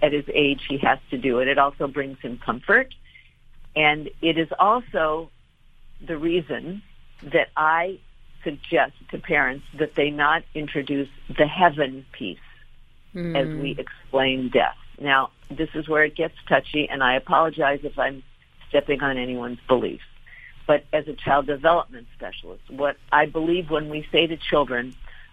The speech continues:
Speaker 1: "Uncle Adam has gone to heaven," one of the thoughts they have is, "Well, why would he want to leave us?
Speaker 2: Right.
Speaker 1: Why is he
Speaker 2: Oh.
Speaker 1: here? Why did he choose to go there?" And plus, then they get this idea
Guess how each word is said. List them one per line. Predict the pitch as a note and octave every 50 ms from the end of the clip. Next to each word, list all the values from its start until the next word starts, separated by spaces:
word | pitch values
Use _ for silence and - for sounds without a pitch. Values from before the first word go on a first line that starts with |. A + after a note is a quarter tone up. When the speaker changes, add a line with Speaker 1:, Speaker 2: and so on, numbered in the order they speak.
| - - - -
Speaker 1:
"Uncle | D#3+ E3 - F3 F3 - -
Adam | D3 D3 D3+ D#3 D#3+ D#3+
has | E3 D#3+ C#3+
gone | - - D3 C#3+ C#3+
to | C#3+
heaven," | - - D#3+ F3+ D#3 B2 A2+ C#3+ E3+ G3 G3+ - _ _ _ - - - - - _ - - - - - - - - - _ - - - - - -
one | - D#3 D#3+ E3 F3+
of | F#3 D#3
the | D#3+ E3+
thoughts | E3+ - D#3+ D3+ E3 - - -
they | D#3+ D3 D3
have | E3 E3+ C#3+ D#3 D#3+ C#3 C#3+
is, | - A2 C3 B2 B2+ - - - - -
"Well, | C#3+ D#3 E3+ D#3+ D3+ D#3 D3 - - - - - - - - - - -
why | - G#2+ F#2+ - D#3+ D#3+ D#3 D#3 E3+ F3 D3+
would | E3+ E3+ E3
he | F3+ E3+
want | D#3 D#3+ D3+ D#3
to | D#3 D3+
leave | D#3 E3 F3 G#3+ G#3 G#3
us? | - - - - -
Speaker 2:
Right. | G#3 F3+ D#3 D3 C#3 - -
Speaker 1:
Why | C3+ C#3+ C#3 C3+
is | C#3 C#3+
he | - C#3+
Speaker 2:
Oh. | C#3 F#3
Speaker 1:
here? | G3 G3 - B2
Why | G2+ C3 C#3+ C3+ C3
did | C#3 C#3+ C#3
he | - C#3+
choose | C3+ - - C#3+ C#3 C3 -
to | - C3+
go | E3+ F3+ F#3 F3+
there?" | - - F2+ E2 - - - - - - - - -
And | D#3+ D#3+ D#3 -
plus, | - - B3+ B3+ G#3+ A3 A3 - - - - - - - - - -
then | F#3 G#3 A#3
they | C#4 C#4+
get | B3 A#3+ A3 G#3+ -
this | F#3+ F#3 - - - -
idea | D#3+ D#3+ D#3 D#3+ D3+ D3 - F3 F#3 E3+ B2+ E2+ F#2+